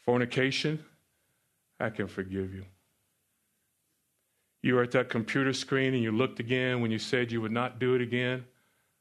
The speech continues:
I can forgive you. You're indifferent towards people. Your heart has grown cold even towards me. I can forgive you.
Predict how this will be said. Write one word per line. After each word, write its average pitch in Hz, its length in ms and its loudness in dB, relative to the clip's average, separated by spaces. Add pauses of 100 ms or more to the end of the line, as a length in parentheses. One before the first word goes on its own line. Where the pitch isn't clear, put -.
(120)
I - 100 -4
can 104 160 -4
forgive 95 460 -6
you. 92 100 -12 (2250)
You're 127 160 4
indifferent 131 600 0 (840)
towards 127 360 0
people. 135 600 -2 (1120)
Your - 120 -2
heart 127 260 4
has 120 120 -2
grown 123 280 2
cold 127 460 2
even 123 240 0
towards 123 360 0
me. 123 300 0 (840)
I 113 100 -4
can 104 160 -6
forgive 98 480 -6
you. 95 160 -10